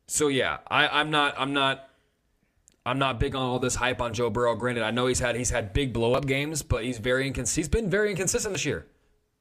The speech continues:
He has. They put up very big games. He's had that one five hundred plus yard passing game and, like, five touchdowns, uh, what, week sixteen or something like that. Weeks, yeah, I think the game before us, he had that big blow-up game. Cool, man.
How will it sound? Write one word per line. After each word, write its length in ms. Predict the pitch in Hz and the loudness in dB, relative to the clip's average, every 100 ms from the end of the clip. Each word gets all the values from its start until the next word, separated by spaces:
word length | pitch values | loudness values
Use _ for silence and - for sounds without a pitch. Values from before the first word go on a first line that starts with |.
| _ | _
He 60 | 165 | 0
has. 340 | 233 202 - | 2 2 0
They 120 | 143 | -2
put 180 | 143 202 | 0 0
up 140 | 160 - | 0 2
very 260 | 143 160 180 | 2 4 4
big 360 | 139 185 160 | 2 0 0
games. 480 | 139 123 117 151 - - _ | 0 0 -2 -4 -8 -10 _
He's 140 | 135 | 0
had 320 | 143 143 131 - - | 2 0 -2 -12 -4
that 160 | 147 143 | 0 2
one 140 | 143 | 2
five 260 | 135 143 143 | 2 2 2
hundred 200 | 147 139 | 0 0
plus 280 | - 143 135 | 0 0 0
yard 180 | 143 135 | 0 0
passing 320 | 139 123 135 | 0 0 0
game 180 | 131 127 | -2 0
and, 80 | |
like, 140 | 117 104 | -2 -2
five 240 | 135 131 | 0 0
touchdowns, 560 | 123 135 - 131 131 113 104 104 113 | 0 -2 -2 -2 -4 -6 -10 -12 -6
uh, 280 | 120 113 104 | 0 0 0
what, 340 | 101 110 95 | -2 -2 -2
week 160 | 101 131 | -2 0
sixteen 460 | - 135 - 135 131 | 0 -2 -6 -6 -6
or 60 | |
something 200 | 123 127 | -6 -4
like 80 | 127 | -2
that. 100 | 127 | -2
Weeks, 220 | 131 - | -2 -2
yeah, 180 | 123 101 | 0 0
I 60 | 92 | -2
think 140 | 120 | -4
the 80 | 113 | -4
game 180 | 123 120 | -4 -6
before 220 | 127 123 | -4 -2
us, 100 | 110 | -2
he 80 | 120 | -4
had 80 | |
that 140 | 110 98 | -4 -4
big 160 | 117 | -4
blow-up 240 | 107 113 98 | -2 -2 -2
game. 260 | 95 80 - - _ _ _ _ | -8 -12 -16 -20 _ _ _ _
Cool, 280 | - 180 160 | -8 -4 -4
man. 320 | 120 117 131 | -4 -4 -6